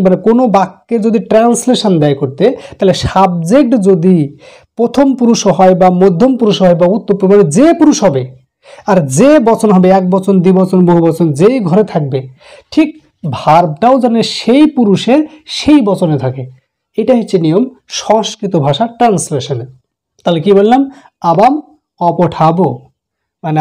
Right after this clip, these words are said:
আমরা দুজন পড়েছিলাম। যদি বলতো যে আমরা অনেকে পড়েছিলাম, তাহলে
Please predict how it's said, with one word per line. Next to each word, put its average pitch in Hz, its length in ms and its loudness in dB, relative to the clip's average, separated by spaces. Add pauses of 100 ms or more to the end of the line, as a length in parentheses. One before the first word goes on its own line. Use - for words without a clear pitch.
আমরা 156 240 0
দুজন 214 260 2 (680)
পড়েছিলাম। 151 560 -2 (580)
যদি 208 260 2
বলতো 254 140 0 (100)
যে 254 120 2
আমরা 240 120 -2 (120)
অনেকে 285 320 2
পড়েছিলাম, 240 360 0 (920)
তাহলে 185 260 2